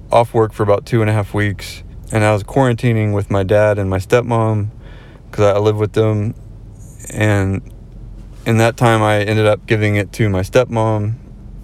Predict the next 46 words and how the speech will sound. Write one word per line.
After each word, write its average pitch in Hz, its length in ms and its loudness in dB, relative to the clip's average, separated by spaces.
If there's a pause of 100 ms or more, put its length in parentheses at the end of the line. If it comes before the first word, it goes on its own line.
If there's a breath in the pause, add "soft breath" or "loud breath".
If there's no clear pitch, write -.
(140)
and 101 120 -2
then 95 200 0
my 95 120 0
dad 101 280 0
caught 104 180 0
it 92 140 -6
too. 101 360 -2
I 107 100 -2
don't 104 120 -2
know 101 80 0
if 95 120 -4
he, 87 80 -6 (280)
who, 110 140 -4
who 113 160 0
he 98 140 -2
caught - 260 -4
it - 100 -4
from, 95 280 -2
but 90 140 -4 (1000 loud breath)
he 151 160 4
and 139 80 2
I 135 100 6
had, 131 320 2
like, 110 240 0
light 110 320 2
cases 110 460 0
with 110 180 2
it, 104 240 0 (640 loud breath)
but 107 120 0
she 120 220 2
ended 110 240 4
up, 104 220 4 (1040)
the 117 100 0
first, 131 300 2
like, 104 180 0
five - 560 0
or 110 80 0
six - 300 -2
days, 107 500 0 (100)
um, 95 380 0 (720 loud breath)
Brenda, 107 400 2
that's 98 160 -2
her 98 80 -4
name, 95 380 -6 (1120)
she - 200 -2
was 101 160 0